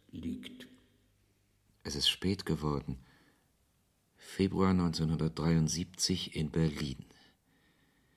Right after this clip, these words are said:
Speaker 2: Das Zimmer hat vier weiße Wände,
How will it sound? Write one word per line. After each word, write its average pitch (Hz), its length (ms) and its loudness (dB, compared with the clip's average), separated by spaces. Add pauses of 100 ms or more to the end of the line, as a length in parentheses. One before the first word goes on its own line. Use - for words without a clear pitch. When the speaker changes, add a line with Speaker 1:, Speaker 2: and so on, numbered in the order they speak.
(1200)
Speaker 2:
Das - 280 -10
Zimmer 110 460 0
hat 92 160 -4
vier 98 480 -2
weiße 87 540 0
Wände, 76 580 -2